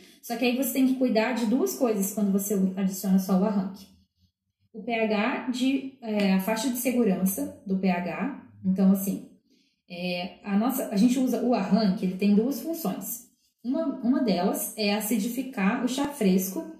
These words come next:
que é pra que essa, esse chá, ele não, ele s-, não seja invadido, né, por micro-organismos do ambiente.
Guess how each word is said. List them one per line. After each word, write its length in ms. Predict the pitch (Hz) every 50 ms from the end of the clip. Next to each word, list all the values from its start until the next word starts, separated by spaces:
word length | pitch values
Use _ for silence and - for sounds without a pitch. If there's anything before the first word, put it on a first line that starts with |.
| _ _ _ _ _ _ _ _ _ _
que 80 | - 269
é 40 | 254
pra 160 | 254 277 277
que 640 | 269 269 269 262 269 269 269 269 269 262 262 254 240
essa, 480 | 240 240 - 233 240 226 226 226 -
esse 200 | 214 220 - 240
chá, 380 | - - - - 233 220 233 240
ele 140 | 233 233 233
não, 280 | 240 240 247 262 254
ele 120 | 226 214 226
s-, 340 | - - - - - - 214
não 280 | 220 233 240 254 262
seja 240 | 247 - 240 220 233
invadido, 580 | 247 247 277 294 262 226 208 220 202 175 170 170
né, 180 | 185 214 226
por 160 | - - 196
micro-organismos 800 | 196 208 220 208 - 220 214 214 220 214 208 202 214 226 214 196
do 80 | 190 220
ambiente. 720 | 208 214 233 262 247 - - - - - - - - -